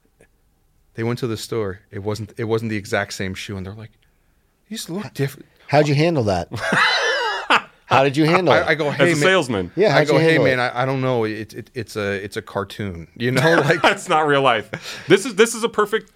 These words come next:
Speaker 3: opportunity for the Nike people who are listening, jotting down notes every week during this podcast. Bring that
Speaker 2: <laughs>
Speaker 3: colorway out, the one, the, the lost one from the commercial.
Speaker 1: Yeah,
Speaker 3: You can
Speaker 1: it
Speaker 3: put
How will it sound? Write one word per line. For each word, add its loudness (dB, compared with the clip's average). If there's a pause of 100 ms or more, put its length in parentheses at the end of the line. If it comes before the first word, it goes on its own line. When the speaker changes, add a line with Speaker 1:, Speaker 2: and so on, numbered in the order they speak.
Speaker 3:
opportunity -4 (180)
for -2
the 2
Nike -4
people -4
who 2
are 0
listening, -2
jotting -2
down 0
notes -2
every -4
week -4
during -2
this -4
podcast. -2 (520)
Bring 0
that 2
Speaker 2:
<laughs> 0
Speaker 3:
colorway 2
out, 0
the -2
one, -2
the, 0
the -2
lost -4
one 0
from -4
the -2
commercial. 0
Speaker 1:
Yeah, 0
Speaker 3:
You -2
can -4
Speaker 1:
it -2
Speaker 3:
put -2